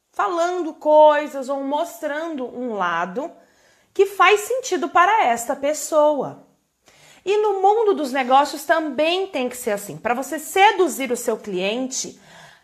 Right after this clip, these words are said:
a comprar o seu produto, a olhar pro seu produto, a olhar pro seu serviço, a, assim, se sentir atraído pelo seu trabalho, você precisa conhecê-lo e entender o que ele valoriza.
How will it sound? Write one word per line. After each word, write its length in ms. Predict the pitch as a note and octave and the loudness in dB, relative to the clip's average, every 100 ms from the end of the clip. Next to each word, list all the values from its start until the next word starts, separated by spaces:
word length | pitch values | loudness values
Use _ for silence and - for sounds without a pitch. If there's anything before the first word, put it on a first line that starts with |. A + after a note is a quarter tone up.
| _ | _
a 220 | A3 A#3+ | 4 4
comprar 580 | A#3 B3+ B3 B3 B3 C#4+ | 4 -2 -2 2 6 6
o 60 | D#4+ | 4
seu 160 | D4+ | 0
produto, 400 | C4 A#3 G#3+ A#3+ | 0 0 -2 2
a 100 | C#4 | 4
olhar 560 | E4 F#4 A3 A3+ C#4 - | 4 4 4 4 4 2
pro 140 | A#3+ | -8
seu 240 | A#3+ A#3+ A3 | -4 -2 -2
produto, 720 | A3 F#3+ F3 F#3+ G3 G3+ E3 - _ | -4 -6 -4 -4 -4 -8 -12 -14 _
a 140 | - | 2
olhar 420 | D4 D#4 A3 A#3 A#3 | 4 4 4 2 0
pro 120 | A#3 | -4
seu 180 | A#3 G#3 | -4 -4
serviço, 800 | A#3 G#3 E3+ G3+ G#3+ - G3+ F#3+ | -4 -6 -6 -8 -8 -8 -8 -8
a, 400 | - A3 D3 A#3+ | -2 2 2 2
assim, 400 | A#3+ - C#4+ B3+ | -2 -6 -6 -6
se 160 | - | -10
sentir 280 | D4+ D#4+ E4+ | -12 -6 -2
atraído 420 | D#4 E4 D4 F#4 | 0 2 4 2
pelo 180 | F4 C#4 | -2 -2
seu 220 | - B3 | 0 -2
trabalho, 840 | B3 A3 E3 G3 A#3+ D#4+ A#3 D#3 - _ _ - _ | 0 0 2 4 6 4 0 -6 -10 _ _ -20 _
você 280 | - G4+ A#4 | -8 -4 -2
precisa 480 | A#4 G4 E4+ C4 D4+ | -2 -4 -4 -2 -2
conhecê-lo 840 | D#4 D#4+ D#4 C#4 C4+ - G3+ A3 | 0 0 0 -6 -6 -6 -4 -2
e 80 | C4 | -2
entender 440 | C#4+ D4+ C#4 B3 B3+ | -4 -4 -4 -2 -2
o 80 | |
que 420 | C#4 - E4+ - - | -4 -2 -2 -4 4
ele 460 | B3 D4 G#4 G4 F4+ | 8 8 6 4 2
valoriza. 920 | A3+ A#3 A3+ C#4 G#4+ E4+ C4+ G#3+ C#4 | 4 4 4 2 2 2 0 -6 -10